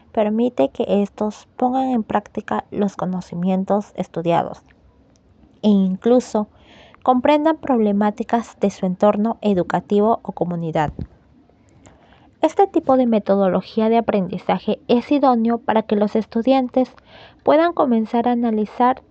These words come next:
determinadas problemáticas que sean de su interés, planteando así posibles soluciones para dar respuestas a estas situaciones presentadas.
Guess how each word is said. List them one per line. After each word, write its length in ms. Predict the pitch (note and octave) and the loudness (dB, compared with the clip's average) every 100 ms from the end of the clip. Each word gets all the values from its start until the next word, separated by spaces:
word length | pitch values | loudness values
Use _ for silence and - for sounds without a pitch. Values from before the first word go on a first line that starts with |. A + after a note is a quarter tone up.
| - | -4
determinadas 840 | A#3+ - G3+ F#3 F#3+ G3+ G#3+ A3 | -2 0 2 2 4 4 4 0
problemáticas 920 | - A#3 G#3+ G3 G3 F#3+ A3 - B3 - _ _ - _ - | 0 0 2 2 2 0 -4 -2 -2 -4 _ _ -20 _ -2
que 100 | D#4 | -2
sean 380 | - A3 G#3 G3+ | 2 2 2 2
de 100 | F3+ | 0
su 140 | - | -2
interés, 400 | D#3+ D3+ C3+ C3 - - _ _ _ _ _ _ _ _ - | -4 -2 -2 -4 -8 -20 _ _ _ _ _ _ _ _ -4
planteando 840 | A3 F#3+ F3 F#3 F#3+ F#3 F#3 F#3 G#3 | 0 2 0 0 2 2 2 4 2
así 420 | A3 C4+ C4 B3 _ - | 0 -2 -2 -4 _ -2
posibles 540 | B3 C4 D#4 C#4 C#4+ | 0 2 2 4 2
soluciones 760 | - D4+ C4 - - A#3+ B3 C4 - _ - | 2 2 2 0 0 2 0 -4 -12 _ 0
para 240 | C4 C4+ | 2 4
dar 180 | C#4 D4+ | 4 4
respuestas 640 | D4+ C#4+ - A#3+ - B3 - | 2 -2 -2 -2 0 -2 -2
a 140 | - G#3 | -2 0
estas 340 | G#3 - A3+ | 0 -2 -6
situaciones 720 | - G3+ - F#3 - F#3 F#3+ | -4 -6 -6 -8 -6 -4 -6
presentadas. 880 | - D#3+ - - D#3+ E3 - - | -6 -8 -8 -10 -4 -4 -4 -12